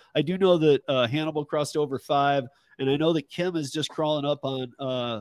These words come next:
five right now, and John is, like, just crawling up on two, too. So if you guys aren't subscribed to them, and Gary, get, I don't know why, you know, get subscribed to Gary, too.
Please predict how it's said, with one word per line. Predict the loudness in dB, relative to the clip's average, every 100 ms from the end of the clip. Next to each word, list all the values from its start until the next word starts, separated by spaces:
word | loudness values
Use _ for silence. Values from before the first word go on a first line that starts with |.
| -10 -4
five | -2 -2 -2
right | -4 -4
now, | -4 -2 -2
and | -2 -4
John | -2 0 0 -2
is, | -4
like, | -6 -6 -10 _ -14
just | -8 -6 -4
crawling | -2 -2 -2
up | -2
on | -4 -6
two, | -6 -4 -6
too. | -8 -10 -10
So | -10 -12 -12 -16 _
if | -12
you | -6
guys | 0 2 2 -2 -2
aren't | -2 -4
subscribed | -8 -8 -4 -2 -2 -6
to |
them, | -8 -8
and | -8
Gary, | -4 -2 -2 -4
get, | -8 -10 _ _ _ _ _ _ _ _ -10
I |
don't | -4
know | 0
why, | 4 4 2 -4 -8
you | -6
know, | -6 -6 -12 _
get | -8 -8
subscribed | -12 -8 -6 -6
to |
Gary, | -6 -4 -4
too. | -6 -8